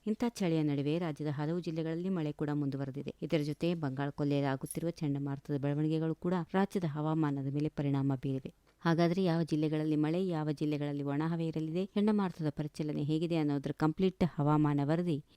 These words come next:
ನೋಡ್ಕೊಂಡ್ ಬರೋಣ ಬನ್ನಿ. ಮತ್ತೆ ರಾಜ್ಯದ ಹವಾಮಾನ ಇಲಾಖೆಯ ವರದಿ ಪ್ರಕಾರ ಕರಾವಳಿ ಕರ್ನಾಟಕದ ಅತ್ಯಂತ ಈಶಾನ್ಯ ಮಾನ್ಸೂನ್ ಕ್ರಿಯವಾಗಿದೆ.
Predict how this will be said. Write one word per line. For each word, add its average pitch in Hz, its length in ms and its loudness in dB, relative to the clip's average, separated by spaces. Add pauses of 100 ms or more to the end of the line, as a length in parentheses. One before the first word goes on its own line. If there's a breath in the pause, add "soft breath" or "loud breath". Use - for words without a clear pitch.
(100)
ನೋಡ್ಕೊಂಡ್ 196 420 4
ಬರೋಣ 135 280 6
ಬನ್ನಿ. 131 360 0
ಮತ್ತೆ 233 320 4
ರಾಜ್ಯದ 196 360 4
ಹವಾಮಾನ 175 500 2
ಇಲಾಖೆಯ 160 420 0
ವರದಿ 151 260 -2
ಪ್ರಕಾರ 156 440 -2
ಕರಾವಳಿ 151 520 0
ಕರ್ನಾಟಕದ 151 680 -2
ಅತ್ಯಂತ - 400 -6
ಈಶಾನ್ಯ 175 520 -2
ಮಾನ್ಸೂನ್ 151 560 -2
ಕ್ರಿಯವಾಗಿದೆ. - 640 -4